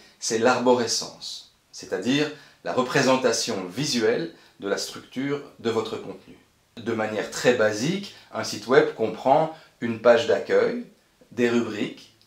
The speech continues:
des sous-rubriques et des pages de contenu ou des fiches produits à l'intérieur de ces thématiques.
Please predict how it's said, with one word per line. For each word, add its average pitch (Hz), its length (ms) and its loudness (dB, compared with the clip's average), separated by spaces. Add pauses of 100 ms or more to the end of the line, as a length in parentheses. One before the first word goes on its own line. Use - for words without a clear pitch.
(180)
des 120 160 0
sous-rubriques 120 840 -2 (640)
et 120 100 -2
des 117 120 -2
pages 143 300 6
de 135 80 2
contenu 117 680 -4
ou 110 100 -10
des 104 100 -8
fiches - 300 -8
produits - 560 -4 (180)
à 95 80 -6
l'intérieur 98 560 -2
de 110 60 -6
ces - 220 -6
thématiques. - 640 -12